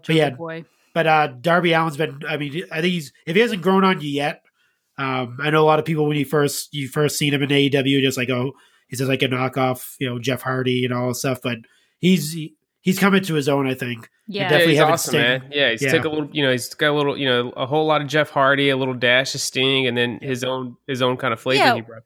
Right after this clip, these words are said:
Speaker 3: to
Speaker 2: when
Speaker 3: it.
Speaker 2: he fir-, when he first came in, though, I think he was just really using those high spots. That's really all he had. He didn't really have a developed character yet in A E W.
Speaker 1: Yeah.
Speaker 2: He didn't really have, you know, a personality or a real gimmick yet, but he just, we knew, we're like, "Oh, this is the coffin drop guy," you know, and that was kind of
Speaker 1: Yeah.
Speaker 2: like what he was.
Speaker 1: <laughs>
Speaker 2: But he's,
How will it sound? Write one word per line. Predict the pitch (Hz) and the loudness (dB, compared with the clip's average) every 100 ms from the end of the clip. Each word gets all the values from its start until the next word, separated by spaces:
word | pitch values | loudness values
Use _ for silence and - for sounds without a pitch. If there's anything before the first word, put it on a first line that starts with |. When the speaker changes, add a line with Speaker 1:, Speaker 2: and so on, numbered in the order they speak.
| - | -6
Speaker 3:
to | |
Speaker 2:
when | 262 | 0
Speaker 3:
it. | 277 | 0
Speaker 2:
he | 330 | 2
fir-, | 320 | 0
when | 254 277 | 0 0
he | 311 | 0
first | 311 294 | -2 -2
came | - 254 220 | -2 -2 0
in, | 233 | 0
though, | 202 175 | 0 0
I | 185 | 0
think | 208 254 | 0 -2
he | 254 | 0
was | 233 202 | 0 -2
just | 214 214 - | -2 -6 -4
really | 214 208 | -2 -2
using | 190 202 196 | -2 -4 -4
those | 175 - | -6 0
high | 185 | 0
spots. | 190 - 208 | 2 -2 0
That's | 233 226 | 0 0
really | 285 254 | 2 4
all | 220 | 4
he | 208 | 2
had. | 196 170 | 0 0
He | |
didn't | 208 233 | -4 -2
really | 247 247 | -2 0
have | 226 | 0
a | |
developed | 190 175 190 196 - | 0 0 2 0 -4
character | - 190 180 190 | -2 -2 -2 -2
yet | 185 180 180 - | 0 2 2 0
in | 185 | -2
A | 165 | 0
E | 165 | 0
W. | 175 175 185 | 0 0 -2
Speaker 1:
Yeah. | 180 | -2
Speaker 2:
He | |
didn't | 170 226 | 0 0
really | 226 214 | 2 2
have, | 202 185 170 | 2 2 -2
you | 185 | -4
know, | 170 | -4
a | |
personality | - 196 - 175 175 175 170 | -4 -6 -4 -2 0 0 -2
or | 170 | -2
a | |
real | 175 170 170 | -2 -4 -4
gimmick | 147 180 170 - | -2 -2 -2 -2
yet, | 175 170 | -2 -2
but | 185 | -4
he | 175 | -2
just, | 185 - | -4 -4
we | 190 202 | -2 0
knew, | 196 | 2
we're | 180 | 0
like, | 170 | 0
"Oh, | 185 190 | 2 2
this | 185 208 | 0 -2
is | 196 | -4
the | |
coffin | 196 202 202 165 | 2 2 2 -2
drop | 160 143 - | -4 -6 -6
guy," | 113 - 175 | -8 -6 -6
you | 185 | -4
know, | 190 175 | -2 0
and | 180 | 0
that | 190 | 0
was | 190 | -2
kind | - 185 | 0 2
of | 156 | 2
Speaker 1:
Yeah. | |
Speaker 2:
like | - 190 | 2 -2
what | 180 | 0
he | |
was. | 190 175 | 0 0
Speaker 1:
<laughs> | - - 196 - | -4 -4 -2 2
Speaker 2:
But | |
he's, | 277 294 | 2 2